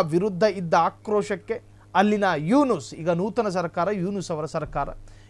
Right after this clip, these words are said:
ಯೂನುಸ್ ಸರ್ಕಾರಕ್ಕೂ ಭಾರತಕ್ಕೂ ಯಾವುದೇ ತರಹದ ವಿರೋಧತೆಗಳೇನೂ ಇಲ್ಲ. ಭಾರತದ ಸಂಬಂಧ ಚೆನ್ನಾಗಿದೆ. ಆದರೆ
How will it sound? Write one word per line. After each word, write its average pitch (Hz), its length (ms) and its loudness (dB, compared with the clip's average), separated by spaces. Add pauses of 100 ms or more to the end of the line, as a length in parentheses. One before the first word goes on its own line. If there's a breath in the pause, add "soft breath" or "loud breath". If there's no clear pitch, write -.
ಯೂನುಸ್ 247 320 4
ಸರ್ಕಾರಕ್ಕೂ 226 640 2
ಭಾರತಕ್ಕೂ 185 600 0
ಯಾವುದೇ 160 260 -2
ತರಹದ 165 320 -4
ವಿರೋಧತೆಗಳೇನೂ 185 920 -4
ಇಲ್ಲ. 185 160 -8
ಭಾರತದ 156 440 -4 (440 soft breath)
ಸಂಬಂಧ 262 360 6
ಚೆನ್ನಾಗಿದೆ. 262 520 2
ಆದರೆ 254 440 -2